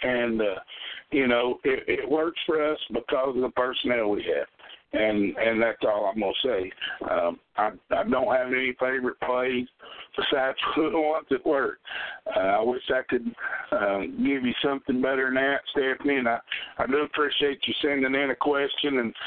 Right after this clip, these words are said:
and listening to the show. And I'm not sure where you're at, but I really do appreciate it.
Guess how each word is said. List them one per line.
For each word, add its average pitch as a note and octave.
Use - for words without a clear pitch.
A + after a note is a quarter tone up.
and A#2
listening D3
to B2+
the A#2+
show. C#3+
And A#2
I'm B2
not C3
sure C#3+
where C#3+
you're C3+
at, C#3
but C3
I B2
really C#3
do C#3
appreciate C#3
it. -